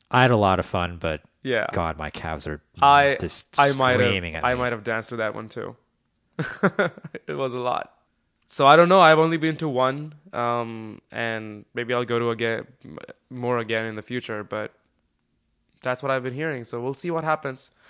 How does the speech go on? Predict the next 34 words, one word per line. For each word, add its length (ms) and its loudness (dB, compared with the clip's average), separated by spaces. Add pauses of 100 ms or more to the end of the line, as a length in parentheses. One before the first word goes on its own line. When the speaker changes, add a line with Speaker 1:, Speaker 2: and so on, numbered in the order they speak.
(360)
Speaker 2:
Well, 140 -6
well, 300 2
uh, 140 -10
there's 200 2
also 240 4
the 100 -2
thing 260 -2
of 420 -4 (1000)
who 160 2
remains 380 2
standing 600 -8 (100)
after 560 -8 (300)
covid 300 -6
is 100 -14
done. 260 -16 (600)
Like, 260 -8 (180)
the 260 -2
events 360 -2
that 180 -4
we 80 -8
used 240 -4
to 60 -8
go 180 -4
to 300 -8
before 360 -8
covid, 520 -8 (120)
Speaker 1:
Yeah. 380 -8 (160)
Speaker 2:
half 280 2
of 120 -4
them 160 -6
don't 160 -4
exist 400 -8
anymore. 240 -16
Speaker 1:
Yeah. 280 -8